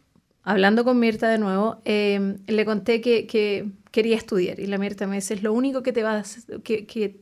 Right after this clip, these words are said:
va, te va a llevar adelante". Así que dejé de trabajar y me puse a estudiar porque ya tenía, ah, la, la visa, ah, y estudié por un año inglés.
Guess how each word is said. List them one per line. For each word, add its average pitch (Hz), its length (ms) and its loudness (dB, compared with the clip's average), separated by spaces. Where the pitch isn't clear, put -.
va, 208 440 -2
te 208 200 -2
va 202 100 2
a 233 60 4
llevar 220 280 4
adelante". 196 520 -2
Así 196 220 -2
que 269 140 2
dejé 254 240 4
de 302 120 2
trabajar 277 720 2
y 240 160 -2
me 226 160 0
puse 240 240 -4
a 247 40 -6
estudiar 247 300 2
porque 240 220 -2
ya 233 160 4
tenía, 226 640 2
ah, 196 260 2
la, 185 360 0
la 185 220 -2
visa, 226 500 -4
ah, 196 520 2
y 233 480 2
estudié 247 340 2
por 285 160 0
un 294 160 2
año 294 200 0
inglés. 196 460 -2